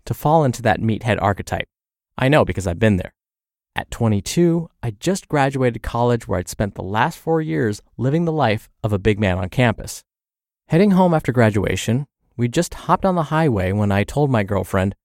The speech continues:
"I'll never be that guy again." She didn't believe how serious I was, but things had to change. Upon arriving at my new home, I stayed true to my word and made massive changes to my daily habits and behaviors.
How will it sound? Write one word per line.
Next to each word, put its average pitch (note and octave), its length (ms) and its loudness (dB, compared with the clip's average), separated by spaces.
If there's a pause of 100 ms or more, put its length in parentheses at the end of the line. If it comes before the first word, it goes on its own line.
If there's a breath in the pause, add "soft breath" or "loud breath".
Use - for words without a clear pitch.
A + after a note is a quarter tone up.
(260)
"I'll A#2 140 2
never C#3 340 2
be B2 300 -2 (100)
that G#2+ 300 0
guy F#2+ 400 -4 (160)
again." F#2+ 300 0 (600)
She - 140 -4
didn't F3+ 160 2
believe D3 240 2
how A2 100 2
serious G#2+ 480 0
I E2+ 100 -2
was, - 340 -8 (500)
but - 140 -4
things E3+ 280 4
had G2+ 240 0
to F#2+ 80 -8
change. F2 460 -6 (640)
Upon F3 280 2
arriving C#3 380 4
at A#2+ 80 -2
my C3+ 100 0
new B2+ 160 4
home, G2 380 -2 (300)
I B2+ 60 -2
stayed B2 340 0
true B2+ 200 2
to D3 80 2
my E3+ 120 4
word A2+ 340 2 (260 loud breath)
and A#2 160 2
made A2 180 2
massive C3 500 0
changes C#3+ 440 0
to G#2+ 100 -4
my F#2+ 100 4
daily A2 340 4
habits C3 420 0
and F2+ 120 2
behaviors. F2+ 580 0